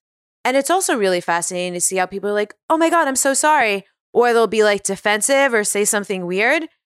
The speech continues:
And I'm like, "No, I get to, I get to choose what I wanna be called."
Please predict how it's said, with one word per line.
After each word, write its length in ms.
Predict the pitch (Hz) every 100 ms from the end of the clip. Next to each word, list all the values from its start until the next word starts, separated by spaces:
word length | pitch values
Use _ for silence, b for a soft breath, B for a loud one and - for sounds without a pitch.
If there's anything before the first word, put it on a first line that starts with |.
| _ _
And 140 | - 220
I'm 80 | 220
like, 280 | 214 208 -
"No, 120 | 285 359
I 100 | 320
get 120 | 320
to, 200 | 320 285 -
I 40 |
get 120 | 262
to 80 | 277
choose 420 | - 349 - - - -
what 120 | 208
I 40 | 202
wanna 180 | 196 185
be 80 | 180
called." 340 | 180 170 202